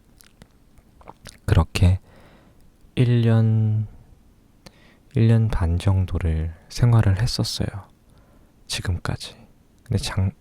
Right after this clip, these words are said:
아, 근데 올해 초에 제 옆방에서 물이 샌 적이 있었어요.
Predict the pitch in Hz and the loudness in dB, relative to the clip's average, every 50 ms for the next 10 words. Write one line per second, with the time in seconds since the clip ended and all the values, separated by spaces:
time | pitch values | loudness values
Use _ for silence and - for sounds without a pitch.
0 | _ - - 92 87 92 92 92 - 92 90 98 107 107 - - - - 143 143 | _ -6 -4 -2 0 0 0 0 2 2 4 4 4 2 4 2 0 2 2 2
1 | 135 135 120 95 80 - - - _ _ - - - - - 85 78 78 - - | 2 2 2 0 -4 -6 -14 -20 _ _ -20 -12 -6 0 0 2 2 0 -2 0
2 | - - 127 120 107 90 80 - 107 104 95 85 80 76 - - - - - - | 4 4 4 6 4 2 0 0 0 0 0 0 -2 -6 -6 -6 -4 -4 -4 -4
3 | - - - - - - - - - - - - - - - - - - - - | -4 -4 -6 -4 -4 -4 -4 -4 -6 -10 -12 -14 -16 -18 -20 -20 -20 -14 -10 -4
4 | 85 90 98 104 113 123 120 117 113 107 107 - 120 120 113 110 92 - - - | -2 0 2 2 2 2 2 2 2 0 0 0 0 0 2 0 0 -2 -4 -8
5 | - - - - - - | -8 -4 -4 -4 -4 -4